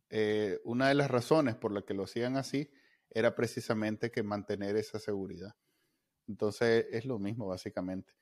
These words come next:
Lo cual no quiere decir que si te agarran el teléfono y tenés ahí todos los mensajes, eh, tienen acceso a toda esa información sin necesidad de quebrar nada. Pues solo te quiebran la cabeza a vos.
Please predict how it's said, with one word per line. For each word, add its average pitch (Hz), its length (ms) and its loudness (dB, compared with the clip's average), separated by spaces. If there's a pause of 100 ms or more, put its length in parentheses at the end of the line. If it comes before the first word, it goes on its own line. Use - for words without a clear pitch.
(340)
Lo 196 120 2
cual 220 180 4
no 220 100 2
quiere 214 180 10
decir 226 280 4
que 143 100 4
si 131 120 2
te 117 100 2
agarran 117 300 6
el 151 100 2
teléfono 156 420 4
y 131 60 0
tenés 101 320 -2
ahí 113 220 2
todos 123 260 2
los 127 120 -2
mensajes, 135 480 2
eh, 101 240 2
tienen 104 340 -4
acceso 101 400 -4
a 95 40 -4
toda 95 260 -4
esa - 120 -12
información 110 600 -6
sin 123 140 -6
necesidad 101 460 -4
de 90 100 -4
quebrar 82 360 -10
nada. 98 400 -6
Pues - 160 -16
solo 98 240 -8
te 104 120 -4
quiebran 110 320 -2
la 117 100 0
cabeza 120 360 2
a - 40 8
vos. 143 280 4